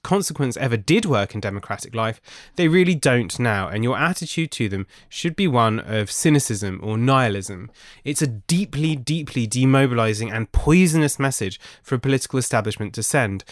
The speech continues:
not least because it forgets, or maybe doesn't care, or takes for granted that democratic politics is actually quite a fragile achievement, and that it's always under threat from oligarchy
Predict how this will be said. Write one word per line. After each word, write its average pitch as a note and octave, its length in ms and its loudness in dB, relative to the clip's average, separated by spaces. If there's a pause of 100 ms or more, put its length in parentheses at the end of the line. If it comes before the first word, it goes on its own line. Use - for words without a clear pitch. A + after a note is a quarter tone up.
(220)
not E3 160 -2
least A3 220 0
because F#3+ 220 0
it - 100 -6
forgets, C#3+ 580 0
or C3 120 0
maybe A#2+ 320 0 (440)
doesn't A#2 300 0
care, E3+ 560 4
or A#2+ 160 0
takes - 320 -2
for A#2+ 100 -4
granted C#3 680 2 (680)
that C#3+ 280 -4
democratic G#3 580 0
politics B2+ 720 -2
is C#3 300 -6 (160)
actually E3 320 -4
quite G#3 260 -2
a F#3+ 60 -2
fragile F3+ 560 0
achievement, F#2+ 580 -8 (480)
and A#2+ 100 -10
that B2+ 100 -2
it's C3 120 -2
always F3+ 460 4
under D3+ 180 0
threat - 320 -6
from - 240 -8
oligarchy G#2+ 640 0